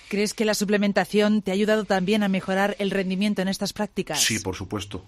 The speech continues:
Speaker 2: Eh, yo además que llevo ya un año practicándolo, sin lugar a duda, lo que hablamos siempre, tema de proteína, magnesio, creatina, geles, eh, te ayuda a mejorar la energía, a descansar mejor,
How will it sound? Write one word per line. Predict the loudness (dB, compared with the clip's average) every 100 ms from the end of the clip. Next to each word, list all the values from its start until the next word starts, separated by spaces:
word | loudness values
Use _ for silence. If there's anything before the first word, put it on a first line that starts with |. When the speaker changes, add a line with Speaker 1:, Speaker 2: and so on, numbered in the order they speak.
| -12
Speaker 2:
Eh, | -8 -4
yo | -2
además | -2 -2 -4 -8 -10 -8
que | -6
llevo | -4
ya | -4
un | -4 -4
año | -4
practicándolo, | -4 -6 -4 -2 -2 0 0 -2 -4
sin | -6 -4 -4
lugar | -2 -2
a |
duda, | -2 0 2 2
lo | 0
que | -4
hablamos | -6 -6 -6
siempre, | -6 -6 -6 -6
tema | -4 -4
de |
proteína, | -6 -6 -6 -6 -4 -4
magnesio, | -4 -4 -4 -2 -2 -2
creatina, | -2 -2 -2 -4 -4 -4 -4
geles, | -4 -2 0 -2 -2
eh, | -6 -6
te | -6
ayuda | -4 -2 -2 -2
a | -2
mejorar | -2 -2 0 2
la |
energía, | 2 -2 -2 0 0 0 -2
a | -6
descansar | -6 -8 -6 -4
mejor, | -6 -4 2 2 0